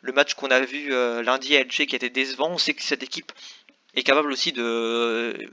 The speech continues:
enfin, sait en tout cas réagir dans les moments où ça va mal, et aussi euh, c'est qu'elle peut, euh, titiller les gros. On l'a vu la, la saison dernière, hein, où l'Athletic avait fait une saison en battant les, le, l'Atlético, le, le Real et le Barça, ce qui n'était pas arrivé depuis, euh, depuis plus de, de vingt, trente ans.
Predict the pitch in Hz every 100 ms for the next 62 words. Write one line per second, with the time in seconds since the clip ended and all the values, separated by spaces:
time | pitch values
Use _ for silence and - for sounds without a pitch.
0 | 104 - - 113 - 180 190 139 110 131
1 | 117 135 127 139 151 - - - - 135
2 | 127 139 151 139 123 143 175 135 120 113
3 | - 165 - - - - - - - -
4 | _ - 123 123 117 113 85 - - 185
5 | 202 147 - 160 175 143 - - - 151
6 | 139 135 160 196 139 151 143 127 123 127
7 | 135 131 135 170 190 143 120 107 - 147
8 | 120 - 127 139 127 147 127 120 117 139
9 | 131 117 117 117 113 123 123 135 - -
10 | 131 120 120 127 131 123 120 - 156 131
11 | 117 117 127 131 143 123 - 135 135 117
12 | 107 107 104 110 - - 131 - 143 120
13 | 113 110 123 135 147 - 131 127 160